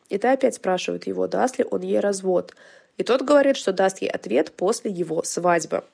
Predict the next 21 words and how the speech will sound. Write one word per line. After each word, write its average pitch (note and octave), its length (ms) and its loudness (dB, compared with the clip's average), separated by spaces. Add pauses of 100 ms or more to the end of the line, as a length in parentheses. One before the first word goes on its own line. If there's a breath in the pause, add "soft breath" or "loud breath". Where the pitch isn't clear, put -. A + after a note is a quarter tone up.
(320)
Добавляет, G#3 560 4
что - 180 -2
хочет, A3 320 0
чтобы F3+ 240 -2
она F3+ 160 0
была F3+ 180 0
рядом A#3+ 280 2
в - 40 -12
такой - 260 -4
день F#3 280 -8
и B3 80 0
танцевала A3 540 0
на G3+ 80 -4
его G3 220 0
свадьбе. F#3 640 -2 (460 soft breath)
И A#3 240 2 (140)
он C#4+ 260 6
как-то - 280 2
очень C4 360 2
странно A#3+ 400 2
сказал, A3 640 4